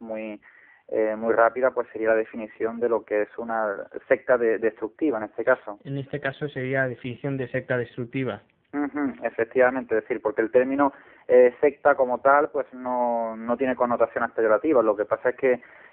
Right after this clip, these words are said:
Speaker 1: eh, para abreviar periodísticamente, pues, cuando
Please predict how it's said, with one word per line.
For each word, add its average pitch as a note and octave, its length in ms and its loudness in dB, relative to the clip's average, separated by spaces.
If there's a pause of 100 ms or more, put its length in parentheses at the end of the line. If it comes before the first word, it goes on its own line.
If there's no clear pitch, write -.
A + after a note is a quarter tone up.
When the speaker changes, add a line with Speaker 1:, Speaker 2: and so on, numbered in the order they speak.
Speaker 1:
eh, A2+ 720 6
para A#2 340 4
abreviar A#2 720 2
periodísticamente, C#3 920 -2
pues, C3+ 180 0
cuando A#2 300 -2